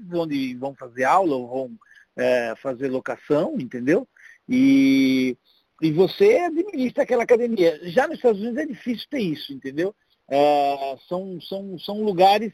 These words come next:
são espaços que são do, do, do município ali. A gente, eu jogo bastante torneio lá, né? Então é tudo muito parecido, né?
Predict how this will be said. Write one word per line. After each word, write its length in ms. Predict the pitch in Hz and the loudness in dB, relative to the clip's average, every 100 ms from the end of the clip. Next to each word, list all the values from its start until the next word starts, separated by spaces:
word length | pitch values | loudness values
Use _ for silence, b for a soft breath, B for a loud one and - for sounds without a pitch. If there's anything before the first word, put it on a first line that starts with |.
| _ | _
são 140 | 214 | -8
espaços 640 | 202 - - 196 190 208 - | -8 -4 0 2 0 -8 -18
que 140 | 247 - | -20 -10
são 200 | 214 214 | -10 -8
do, 200 | 220 202 | -6 -4
do, 160 | 175 185 | -4 -6
do 120 | 190 | -6
município 720 | 196 202 - - 180 170 170 | -6 -8 -8 -10 -10 -4 -4
ali. 320 | 135 165 214 b b _ | -2 -4 -8 b b _
A 140 | 127 127 | -8 -6
gente, 280 | 165 - | -6 -2
eu 200 | 151 123 | -2 0
jogo 240 | 123 160 127 | 2 2 2
bastante 440 | 127 120 - 180 _ | 0 -2 -6 -10 _
torneio 360 | 151 139 151 | -2 0 0
lá, 260 | 131 156 190 | 2 2 2
né? 180 | 151 226 _ _ _ | -2 -8 _ _ _
Então 200 | 123 - 202 | -6 -2 -2
é 80 | |
tudo 280 | 190 208 240 170 | -4 -10 -8 -6
muito 260 | 233 - | -6 -2
parecido, 640 | - 220 185 - - 156 143 | 2 2 0 -12 -16 -12 -6
né? 200 | 165 | -6